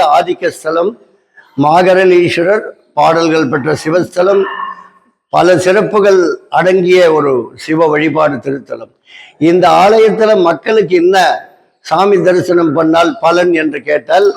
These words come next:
சத்ரு நிவாரணம். நமக்கு சத்துருக்கள்னா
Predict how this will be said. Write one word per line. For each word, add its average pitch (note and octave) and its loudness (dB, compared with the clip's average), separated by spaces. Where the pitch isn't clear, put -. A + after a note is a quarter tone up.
சத்ரு A#3+ 0
நிவாரணம். F#3 2
நமக்கு D#3+ 0
சத்துருக்கள்னா F#3 0